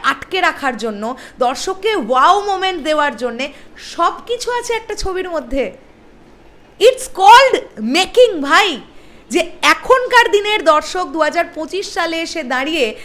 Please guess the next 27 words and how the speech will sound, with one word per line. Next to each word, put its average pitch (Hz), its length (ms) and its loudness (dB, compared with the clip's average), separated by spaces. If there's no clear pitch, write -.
যেখানে 349 380 -6
সাউথ 320 360 -2
ইন্ডিয়ান 359 460 -6
ফিল্ম 339 260 -10
দেখে 311 240 -10
তারা 302 240 -8
অনেক 277 340 -10
বেশি 330 240 -8
আনন্দ 277 380 -6
পায়, 220 300 -2
বলিউড 311 520 0
ফিল্মসগুলো 339 480 -6
দেখে 330 200 -8
তারা 302 220 -4
আনন্দ 277 380 -6
পায়, 247 320 -2
তারা 294 200 2
হলিউড 392 480 0
ফিল্মস 415 340 -6
দেখে 370 200 -6
আনন্দ 320 440 -2
পায়, 254 320 0
তাহলে 330 220 0
সেই 403 400 2
সময় 392 320 -4
এসে 370 200 -8
দাঁড়িয়ে 294 440 -2